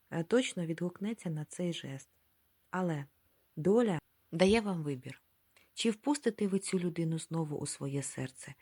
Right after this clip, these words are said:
чи оберете шлях до чогось нового.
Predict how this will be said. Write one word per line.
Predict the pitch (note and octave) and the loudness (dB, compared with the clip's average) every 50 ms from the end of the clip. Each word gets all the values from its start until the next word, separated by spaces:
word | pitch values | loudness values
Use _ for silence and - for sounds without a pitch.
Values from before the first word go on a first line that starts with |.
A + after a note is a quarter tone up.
| - - _ _ | -20 -20 _ _
чи | - - - B3+ | -6 0 2 4
оберете | C4 G#3+ E3+ E3+ F3 F#3+ G3 - - D#3+ | 4 4 2 0 0 0 -2 -2 -4 -6
шлях | - - F#3 F#3 F#3+ F3 | -6 -4 -2 -2 -2 0
до | D#3 D3 | -2 -4
чогось | - - - E3+ D#3 D3+ C#3+ - - | -4 -4 -4 -4 -4 -4 -6 -6 -8
нового. | C#3+ C3+ C3 C3+ B2+ A#2+ A#2+ A2+ B2 B2+ B2+ | -8 -8 -6 -6 -6 -6 -6 -8 -10 -12 -12